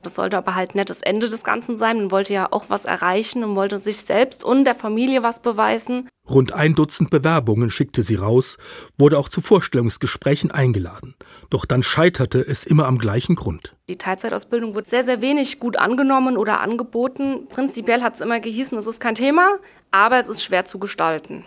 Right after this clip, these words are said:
Speaker 1: Und damit hat sich das dann meistens schon erledigt gehabt.
Speaker 2: Bis sie sich bei der pfälzischen Supermarktkette bewarb. Hier ist Teilzeitausbildung ein ganz wichtiges Thema. Ausbildungsreferentin Sarah Peter.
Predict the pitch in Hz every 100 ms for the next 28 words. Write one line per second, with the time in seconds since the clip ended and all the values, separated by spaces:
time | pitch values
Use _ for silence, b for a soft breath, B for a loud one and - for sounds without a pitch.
0 | - - 160 165 175 180 - - 185 -
1 | 170 165 - 190 180 170 160 190 - 170
2 | 175 - - _ - 147 147 165 - 139
3 | 117 - 131 - 165 156 220 151 127 110
4 | - - 131 143 156 135 87 - - -
5 | 156 - 160 175 - 120 - 127 - 143
6 | 135 131 127 120 143 156 147 - 165 -
7 | - 107 85 - _ b b b b -
8 | 165 - 143 131 131 - 123 127 123 127
9 | 143 104 98 123 135 110 87 -